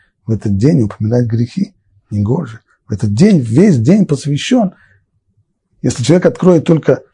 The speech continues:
Махзор, посмотрит все молитвы на Рош ха-Шана, весь этот день посвящен только факту того, что Всевышний царствует, и мы просим, чтобы этого царс-, э, чтобы это царство раскрылось,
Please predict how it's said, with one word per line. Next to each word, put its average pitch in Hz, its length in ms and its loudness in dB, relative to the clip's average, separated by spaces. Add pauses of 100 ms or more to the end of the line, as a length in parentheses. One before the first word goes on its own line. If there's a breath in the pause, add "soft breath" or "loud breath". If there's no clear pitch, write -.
(120)
Махзор, 135 500 4
посмотрит 143 420 2
все 165 140 0
молитвы 160 460 4
на 165 120 2
Рош 151 180 -2
ха-Шана, 120 260 -4
весь 185 280 -2
этот 143 180 -8
день 160 180 -2
посвящен 143 540 -4
только 180 420 0 (260 soft breath)
факту 156 340 -2
того, 139 260 2
что - 200 -8 (800)
Всевышний 123 680 0 (340 soft breath)
царствует, 190 720 2
и 165 60 4
мы 147 180 6
просим, 165 380 2
чтобы 127 260 0
этого 117 240 -4
царс-, 160 440 0
э, 127 80 -4
чтобы 120 260 -2
это 120 140 -2
царство 156 460 -2 (220 soft breath)
раскрылось, 127 680 0